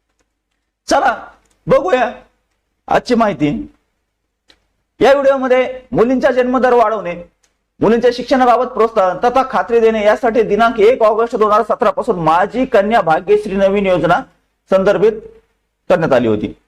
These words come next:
एक जी जुनी योजना होती माझी कन्या भाग्यश्री, या योजनेला सुधारणा करून जी नवीन योजना आणलेली आहे, दोन हजार तेवीस चोवीस अर्थसंकल्पाच्या भाषणामध्ये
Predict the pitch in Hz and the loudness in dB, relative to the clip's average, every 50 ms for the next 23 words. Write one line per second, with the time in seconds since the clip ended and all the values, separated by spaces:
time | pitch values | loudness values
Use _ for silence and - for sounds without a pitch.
0 | _ _ _ _ - - 220 285 226 - 302 185 180 226 233 269 262 254 269 269 | _ _ _ _ -2 0 0 0 0 -2 -2 0 0 0 2 2 2 2 2 2
1 | 285 277 294 277 233 - 220 196 196 190 196 - - _ _ - - - 180 220 | 2 0 0 0 0 0 -2 -2 -4 -4 -6 -14 -20 _ _ -6 -2 0 0 0
2 | 233 262 285 - 277 262 254 262 254 190 180 185 180 165 175 160 - 127 147 151 | 0 -2 -2 -2 0 0 2 0 2 2 2 0 0 -2 -6 -6 -4 -2 -2 -2
3 | 147 - - - - 127 139 180 226 254 277 269 269 262 262 254 269 254 262 285 | -4 -8 -14 -8 -4 0 2 4 4 4 4 2 2 0 0 0 0 2 2 0
4 | 277 277 254 233 262 262 277 269 233 240 233 214 190 180 175 175 175 175 _ _ | 0 0 0 0 0 2 2 0 -2 0 0 -2 0 -2 -4 -6 -10 -14 _ _
5 | _ _ _ _ _ _ _ _ _ _ _ _ _ _ _ _ _ _ _ _ | _ _ _ _ _ _ _ _ _ _ _ _ _ _ _ _ _ _ _ _
6 | _ _ _ _ _ _ _ _ _ _ _ _ _ _ _ _ _ _ _ _ | _ _ _ _ _ _ _ _ _ _ _ _ _ _ _ _ _ _ _ _
7 | _ _ _ - 156 226 254 262 254 233 233 254 262 262 269 269 277 269 269 254 | _ _ _ -2 0 2 4 4 4 4 2 2 2 4 4 2 2 2 0 0
8 | 247 247 254 254 269 220 190 180 180 185 180 180 - _ _ _ _ _ _ _ | 0 0 0 0 0 0 0 0 -2 -6 -8 -14 -18 _ _ _ _ _ _ _
9 | _ _ _ _ _ _ - - - _ _ _ _ _ - - 196 233 240 240 | _ _ _ _ _ _ -4 -4 -4 _ _ _ _ _ -2 0 2 2 2 2
10 | 262 277 262 277 240 240 247 262 254 - 254 262 262 262 262 247 226 233 226 - | 2 0 0 0 0 0 0 0 2 2 4 4 2 2 2 2 2 2 0 -2
11 | - - - - 262 247 240 233 254 226 262 180 175 180 190 - 262 240 240 208 | -4 -2 -2 -2 0 0 0 0 0 0 2 2 2 0 0 0 -2 0 0 0
12 | 175 175 185 202 - - | -2 -2 -4 -6 -6 -10